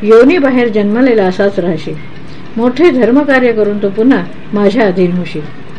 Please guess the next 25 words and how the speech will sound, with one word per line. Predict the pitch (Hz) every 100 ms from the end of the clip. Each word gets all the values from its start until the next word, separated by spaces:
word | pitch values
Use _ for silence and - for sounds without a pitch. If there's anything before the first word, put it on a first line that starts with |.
| - - - - -
ब्रह्मदेव | 202 214 240 233 233
असे | 220 226
म्हणाले | 208 214 294 254
तेव्हा | 254 240
त्यांना | 208 214 202
नमस्कार | 196 202 214 254 220 - - -
व | 214
प्रदक्षिणा | 202 220 247 294 330 277
करून | 208 190 180
ते | - - - 254
वरुणाच्या | 220 214 311 339 277 233
गृही | 190 185 185 180 - -
लगबगीने | 226 233 302 262 190 180
गेले. | 165 156 156 - - - - -
त्याकाळी | 294 349 349 311 214 - - -
मित्र | 254 277 285 202 190
म्हणजे | 208 220
सूर्य | 220 277 320 240 175 - - - - -
सुद्धा | 277 262 220 220 - - 214
वरुणाचे | 233 294 359 349 294
कार्य | 170 220 208
करीत | 220 190 175
होता. | 175 151 156 - - - - - - - - - -
वरुणाबरोबर | 247 302 359 370 320 285 285
राहून | 247 208 233